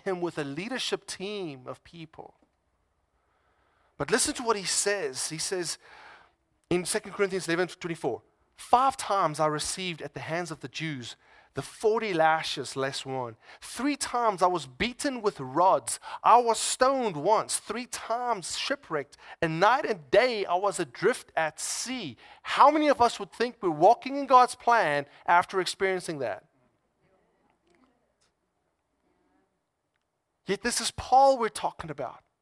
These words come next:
the writer of our scripture, following the call that God put on his life to reach the Gentile nations. It led to many discomforts,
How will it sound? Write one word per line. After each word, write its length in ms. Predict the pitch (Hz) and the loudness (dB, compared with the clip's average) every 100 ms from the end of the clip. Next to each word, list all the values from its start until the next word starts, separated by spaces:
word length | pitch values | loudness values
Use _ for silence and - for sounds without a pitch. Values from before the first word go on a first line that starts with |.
| _ _ _ _ _ _ - | _ _ _ _ _ _ -4
the 100 | 180 | 2
writer 380 | 226 285 277 | 6 8 8
of 80 | 254 | 6
our 120 | 220 | 4
scripture, 800 | 208 - - 277 - - 175 - - _ _ - - | 2 -2 0 -2 -2 -6 -6 -10 -20 _ _ -20 -10
following 720 | - - 254 269 277 285 269 | -8 4 6 6 6 4 2
the 100 | 226 | 0
call 560 | - - - 254 269 262 | 0 2 10 12 12 10
that 220 | 190 - | 4 4
God 260 | 214 262 - | 6 6 4
put 140 | 226 | -2
on 60 | 220 | -2
his 160 | 185 | -2
life 240 | 180 202 226 | 2 2 0
to 100 | 190 | -6
reach 200 | 220 - | -10 -10
the 80 | 180 | -4
Gentile 420 | 196 226 214 202 | -2 0 0 0
nations. 560 | 196 208 - - - - - - - | -2 -8 -12 -12 -14 -14 -18 -16 -6
It 180 | - 277 | -4 -4
led 600 | 208 208 269 277 277 262 - - - | -4 4 8 8 6 -2 -4 -14 -6
to 720 | - 277 302 285 220 208 208 _ _ _ _ _ _ _ _ _ _ _ _ - | -4 0 2 0 -2 -6 -10 _ _ _ _ _ _ _ _ _ _ _ _ -12
many 460 | 147 208 302 311 294 | -8 4 6 6 4
discomforts, 1120 | 202 - - - 175 - - - - - | 0 -2 -6 -8 -10 -12 -20 -18 -16 -16